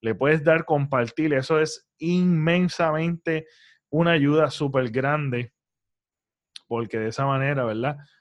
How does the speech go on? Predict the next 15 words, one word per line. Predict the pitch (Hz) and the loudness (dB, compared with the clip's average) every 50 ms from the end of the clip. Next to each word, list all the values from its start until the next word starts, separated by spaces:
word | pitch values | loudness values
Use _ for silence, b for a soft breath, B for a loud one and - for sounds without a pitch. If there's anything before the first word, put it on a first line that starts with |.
| B B | B B
Ah, | 113 127 127 117 | -4 -4 -4 -4
esto | 113 - 151 143 | -4 -6 -4 -4
me | 151 | -4
interesó. | 170 165 165 180 170 165 165 151 - 170 175 170 _ _ _ _ _ _ _ _ _ _ - | -4 -4 -4 -4 -4 -4 -4 -4 -4 -6 -6 -8 _ _ _ _ _ _ _ _ _ _ -10
Eh, | 113 117 113 113 110 110 | -6 -4 -4 -4 -4 -4
también | 120 117 117 117 110 120 131 147 156 165 170 160 143 - _ _ _ _ _ _ _ - | -4 -4 -4 -4 -4 -2 -2 0 0 -2 -4 -6 -8 -12 _ _ _ _ _ _ _ -10
personas | 120 110 107 - 127 131 139 139 143 | -8 -8 -6 -6 -6 -4 -6 -6 -6
como | - 151 135 131 131 127 120 120 127 | -6 -6 -4 -4 -2 -4 -2 -2 -2
uno | 151 175 196 190 170 160 147 - _ _ _ _ _ _ _ _ | -2 -2 -2 -2 -2 -2 -4 -6 _ _ _ _ _ _ _ _
que | _ 110 110 | _ -10 -8
le | 110 110 | -8 -8
interesa, | 113 107 - 113 110 110 127 147 156 151 - 135 120 123 123 117 _ _ _ _ | -8 -8 -6 -6 -4 -2 -2 -2 -2 -2 -4 -6 -6 -8 -10 -12 _ _ _ _
este, | - 104 110 107 - _ - 104 | -10 -10 -10 -10 -10 _ -10 -8
otras | 101 98 101 110 117 120 | -8 -8 -8 -8 -8 -10
personas | - 123 117 - 127 123 123 117 113 | -10 -12 -12 -10 -10 -10 -10 -10 -12